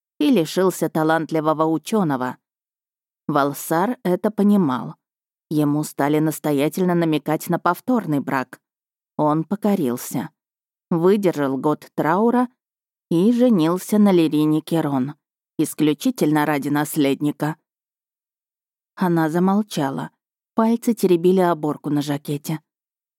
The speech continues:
Лерине тогда исполнилось двадцать четыре.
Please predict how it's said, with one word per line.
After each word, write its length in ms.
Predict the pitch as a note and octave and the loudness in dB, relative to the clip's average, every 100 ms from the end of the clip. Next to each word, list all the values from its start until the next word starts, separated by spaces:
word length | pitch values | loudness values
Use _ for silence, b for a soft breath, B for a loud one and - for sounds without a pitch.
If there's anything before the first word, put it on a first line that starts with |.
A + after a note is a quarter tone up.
| _ _ _ - | _ _ _ -4
Лерине 580 | D#3+ D3+ D3 D#3 E3 D#3 | 0 2 2 2 2 0
тогда 420 | D3 C#3+ D3+ D#3+ | -2 -2 0 -2
исполнилось 720 | D3 - D#3 D#3+ D#3+ D#3+ E3+ | -4 -6 -2 0 2 0 -2
двадцать 460 | D#3 D#3 D#3 D#3+ - | -4 -4 -4 -6 -4
четыре. 600 | F3 - A3+ G3 C3+ | -4 0 0 0 -2